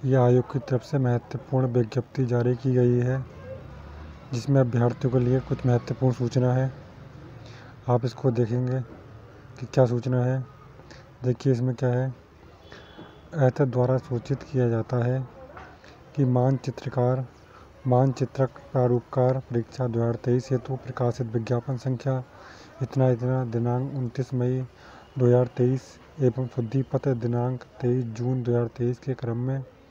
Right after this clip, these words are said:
पाँच नवंबर दो हज़ार तेईस को आयोजित लिखित परीक्षा का वस्तुनिष्ठ प्रकार के सापेक्ष दिनांक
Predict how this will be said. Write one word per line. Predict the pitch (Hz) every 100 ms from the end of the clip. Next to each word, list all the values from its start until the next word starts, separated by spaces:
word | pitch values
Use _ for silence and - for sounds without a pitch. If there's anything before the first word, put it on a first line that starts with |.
| - - - - - - - - - - - - - - -
पाँच | 127 131 127
नवंबर | 131 123 123 127 127 127
दो | 120 120
हज़ार | 120 117
तेईस | - 127 120
को | - 139 123
आयोजित | 120 123 127 - 135 - - - - -
लिखित | 123 - 135 -
परीक्षा | 120 120 - 131 120
का | 127
वस्तुनिष्ठ | 113 117 - 131 127 127 139
प्रकार | 131 - 123 - 123 120
के | -
सापेक्ष | 117 - 117 - 131 -
दिनांक | 123 123 120 120 131